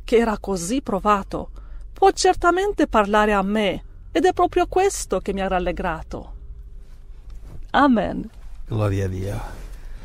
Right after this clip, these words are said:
Speaker 2: Eh, bellissimo queste testimonianze, questi fratelli che hanno sofferto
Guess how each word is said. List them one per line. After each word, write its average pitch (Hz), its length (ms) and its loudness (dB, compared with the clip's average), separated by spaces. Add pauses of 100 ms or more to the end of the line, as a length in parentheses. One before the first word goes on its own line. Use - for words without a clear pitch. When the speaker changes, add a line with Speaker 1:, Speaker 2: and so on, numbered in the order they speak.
(600)
Speaker 2:
Eh, 107 340 -4
bellissimo 110 840 0
queste 104 260 -2
testimonianze, 98 880 2
questi 104 260 -6
fratelli 104 640 -6
che 107 60 -4
hanno 104 100 -2
sofferto - 800 -8